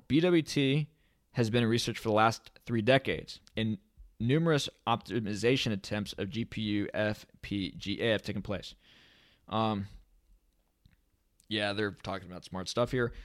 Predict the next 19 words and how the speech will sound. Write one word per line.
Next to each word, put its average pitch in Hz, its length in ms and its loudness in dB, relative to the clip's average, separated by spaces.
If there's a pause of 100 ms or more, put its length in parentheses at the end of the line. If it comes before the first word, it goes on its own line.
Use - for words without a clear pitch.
(320)
However, 131 380 6
all 131 180 4
known 131 180 2
implementations 120 720 -2
to 117 100 -6
this 110 180 -4
date 127 460 -2
could 110 120 -6
not 110 160 -2
deliver 104 300 -2
an - 140 -6
improvement 104 440 -6
even 104 200 -4
twice 110 380 -2
that 98 220 -6
of 92 120 -6
C - 160 -8
P 85 240 -10
Us. - 180 -16